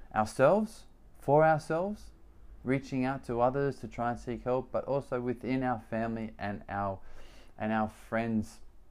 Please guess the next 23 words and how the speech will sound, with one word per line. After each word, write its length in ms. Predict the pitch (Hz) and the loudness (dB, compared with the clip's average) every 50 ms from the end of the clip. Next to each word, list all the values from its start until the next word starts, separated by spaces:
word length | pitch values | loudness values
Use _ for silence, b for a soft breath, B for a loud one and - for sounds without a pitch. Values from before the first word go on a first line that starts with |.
| - - - | -20 -20 -12
cycle, 500 | - - 110 123 135 131 - - - - - - | -6 -4 -2 -2 -2 -4 -6 -10 -12 -12 -16 -12
circle, 460 | - - 127 131 131 131 - 80 - - - | 0 4 6 6 6 4 0 -8 -10 -12 -14
I 40 | - | -12
should 180 | - 101 - | -12 -10 -8
say. 160 | - - - - - - - - - - - - - - - - - - - - - - - - - - - | -8 -8 -8 -10 -14 -20 -20 -20 -20 -20 -20 -20 -20 -20 -20 -20 -20 -20 -20 -20 -20 -20 -20 -20 -20 -8 4
So 280 | - 135 135 131 127 127 B B B B B B B B | 8 10 10 10 8 6 B B B B B B B B
what 120 | 135 170 | 8 10
do 80 | 180 214 | 10 10
you 60 | 196 | 8
think 220 | - 202 196 175 | 6 2 0 2
about 300 | 170 151 165 147 - - | 4 6 6 6 6 6
that? 300 | 117 117 104 82 - - - - - - - - - - - - - - - - - - - | 6 4 4 4 2 -4 -12 -18 -20 -20 -20 -20 -20 -20 -20 -20 -20 -20 -20 -20 -20 -20 -18
Treating 380 | - - - 170 175 175 180 170 | -4 2 2 4 4 4 4 2
mental 360 | 160 151 151 147 - 151 139 | 4 2 2 2 0 -4 -2
health 400 | 120 117 120 120 117 113 - - - | 4 6 6 6 6 4 0 -6 -6
just 240 | - 139 147 151 - | -4 -4 -2 2 4
like 240 | 165 151 135 - - - | 4 4 2 0 -4 -4
any 260 | 120 120 120 120 117 | -2 0 0 2 2
other 220 | 117 110 107 110 - - | 2 0 0 -2 -4 -2
injury 320 | 104 104 107 - 107 98 | 0 0 0 0 -4 -4
that 160 | 92 - - | -4 -6 -6
we 100 | 85 85 | -8 -10
have. 380 | - - - - 90 90 90 | -10 -10 -6 -6 -6 -6 -6